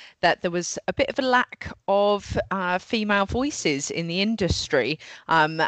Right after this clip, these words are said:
and I think when I was younger, I didn't think too much of it. But I guess as I, as I grew older and I started connecting,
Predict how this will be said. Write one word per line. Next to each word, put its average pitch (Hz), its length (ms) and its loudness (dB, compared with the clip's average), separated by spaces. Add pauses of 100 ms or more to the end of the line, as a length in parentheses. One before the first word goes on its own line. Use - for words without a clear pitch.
and 175 460 -2
I 185 100 0
think 214 300 -6
when 196 100 -2
I 190 60 2
was 190 120 -4
younger, 214 220 0
I 190 60 4
didn't 196 260 -4
think 202 340 -8
too 175 240 -8
much - 440 -6
of 262 200 2
it. 139 220 2
But 156 240 0
I - 60 -4
guess 185 280 -2
as 180 140 -4
I, 160 260 4 (360)
as 170 160 -4
I 165 120 4
grew 175 400 -2
older 208 360 -2
and 160 100 0
I 147 80 0
started 151 680 -2
connecting, 151 800 -6